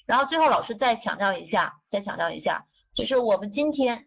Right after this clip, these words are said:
有的同学可能没有听到教育学的专题，那么无所谓，任何呢，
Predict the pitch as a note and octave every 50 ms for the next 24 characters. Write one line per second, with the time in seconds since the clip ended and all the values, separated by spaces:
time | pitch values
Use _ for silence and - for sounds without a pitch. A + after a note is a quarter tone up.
0 | _ - A3+ G#3+ B3 C4+ C4+ C4+ C4+ C#4 C4+ - G#3+ G3 G#3+ G#3 G3 C4 D4+ D4
1 | A3 - - A3 G#3 G#3+ G#3 G3+ G#3 B3 A3+ G#3+ F3+ D3+ - D#3+ E3 E3+ D#3 F#3
2 | F3 F#3+ - - D#3+ D3+ D3 C#3+ - _ - A#3 A#3 A#3 A3+ F3+ F#3+ A3 A#3 A3+
3 | G3 - E3+ G3+ F#3 - - - _ _ _ - C#4+ D#4+ D#4 D4+ - - F3 F3+
4 | F#3+ G3 F#3+